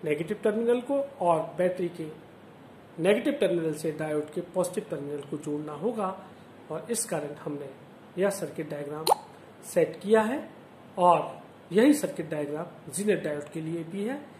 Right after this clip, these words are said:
यहाँ इतना ध्यान रखने की आवश्यकता है कि अधिक वोल्टेज लगाने पर, मैंने पहले ही बताया, इस वोल्टमीटर को आप यहाँ लगा लीजिए, यहाँ या यहाँ लगा लीजिए, इससे कोई फर्क नहीं पड़ता,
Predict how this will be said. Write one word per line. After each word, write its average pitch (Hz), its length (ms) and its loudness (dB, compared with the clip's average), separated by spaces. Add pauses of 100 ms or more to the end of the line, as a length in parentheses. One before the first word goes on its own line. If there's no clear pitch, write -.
(260)
यहाँ 190 400 2
इतना 208 300 2
ध्यान 165 260 0
रखने 156 280 -6
की 156 160 -10
आवश्यकता 147 540 -6
है 160 140 -4 (680)
कि 180 120 -6 (200)
अधिक 285 300 0 (140)
वोल्टेज 165 500 -4
लगाने 147 460 -8 (180)
पर, 254 140 12 (800)
मैंने 143 120 -12
पहले 190 260 6
ही 269 60 4
बताया, 233 380 2 (480)
इस - 180 -4
वोल्टमीटर 180 480 -2
को 180 120 -6
आप 160 240 -4
यहाँ 175 180 -2
लगा 254 220 -2
लीजिए, 262 340 -4
यहाँ 196 320 -2
या 190 460 -4 (240)
यहाँ 185 280 0
लगा 143 180 -6
लीजिए, 139 340 -12 (500)
इससे 175 200 -8
कोई 185 220 -4
फर्क 180 300 -4
नहीं 214 100 -4
पड़ता, 214 300 -8